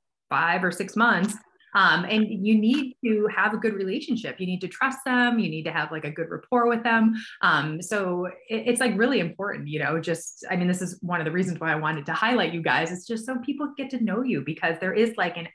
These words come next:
actual person in that coach, <laughs> you know what I mean? It's not just, like, a robot or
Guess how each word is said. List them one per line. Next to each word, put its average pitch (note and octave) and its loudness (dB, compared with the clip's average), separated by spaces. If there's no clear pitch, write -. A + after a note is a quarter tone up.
actual E3+ -4
person E3 0
in A#3 8
that F#3+ 4
coach, - 0
<laughs> - -2
you A#3 4
know A3+ 4
what A3 2
I G3 -2
mean? G3 -2
It's F#3+ -6
not F3 0
just, F3+ -8
like, E3+ -4
a F3 -2
robot E3+ 2
or D#3+ 2